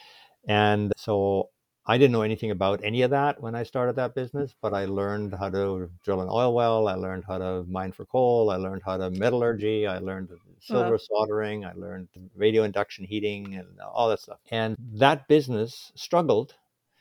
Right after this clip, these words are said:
Speaker 1: not because it wasn't a good business model, but because it addressed itself for too long to one primary customer to try to save the money when everyone in that customer was on the take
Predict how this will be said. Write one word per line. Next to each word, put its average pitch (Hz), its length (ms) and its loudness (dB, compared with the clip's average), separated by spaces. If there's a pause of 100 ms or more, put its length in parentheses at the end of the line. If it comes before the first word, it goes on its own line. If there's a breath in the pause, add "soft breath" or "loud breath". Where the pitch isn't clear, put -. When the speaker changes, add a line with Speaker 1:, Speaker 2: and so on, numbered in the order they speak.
(680)
Speaker 1:
not 127 400 4
because 123 680 -2
it 113 140 -6
wasn't 113 340 2
a 107 60 6
good 101 240 0
business 135 400 -2
model, 98 400 -2
but 101 240 -8
because 104 720 -4 (200)
it 110 420 -4 (220)
addressed 110 680 -2
itself 107 420 0
for - 180 -4
too 135 220 -2
long 107 460 2
to 117 100 -4
one 113 300 0
primary 107 480 -4
customer 104 500 -4
to 92 100 -8
try 101 220 -4
to 98 100 -4
save 104 340 0
the 95 60 -10
money 98 440 -2 (460 soft breath)
when 101 340 -2 (100)
everyone 113 480 4
in 98 120 -2
that 95 180 -2
customer 92 500 -4
was 92 180 -4
on 90 140 -2
the 90 80 -6
take - 360 -10